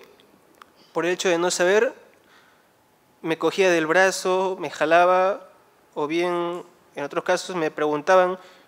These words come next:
cómo es que ellos deben colocarse o acomodarse o reaccionar para apoyarme. Entonces, la propuesta es brindar capacitaciones a, a la comunidad para que sepan cómo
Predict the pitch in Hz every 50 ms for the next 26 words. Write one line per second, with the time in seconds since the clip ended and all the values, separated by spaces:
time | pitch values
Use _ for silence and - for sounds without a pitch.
0 | _ _ _ _ _ - 190 190 185 185 180 180 185 190 190 190 185 - - -
1 | - - 160 151 147 156 156 165 170 165 - - - - 330 294 202 160 165 165
2 | 170 165 165 165 165 160 156 151 165 240 - - - - _ _ - - 160 151
3 | 151 147 - 170 185 185 180 - 185 175 170 160 - 156 151 151 151 156 170 180
4 | 190 185 175 - - 196 185 190 196 190 190 160 147 143 143 151 151 151 - -
5 | 156 151 165 175 190 208 254 - - - - _ _ _ _ - 156 151 147 -
6 | 160 160 175 170 156 147 139 139 - - _ _ - 160 170 170 170 - 180 175
7 | - - - - - 151 - 165 160 - 190 196 185 - 190 185 185 185 190 185
8 | 185 - - - - - - _ _ _ _ _ _ _ _ _ _ - 160 156
9 | 156 160 165 196 208 - - 196 - 185 160 - - - 170 156 - 196 196 185
10 | 185 196 202 208 - - - - _ _ _ _ _ _ _ _ _ _ _ _
11 | _ _ - 160 147 139 143 147 - - 147 143 139 - 151 151 156 151 156 170
12 | 175 185 202 220 269 - - - - 359 - - - _ _ _ - - 156 156
13 | - 151 147 - - 190 190 202 185 175 165 - 180 180 180 180 180 175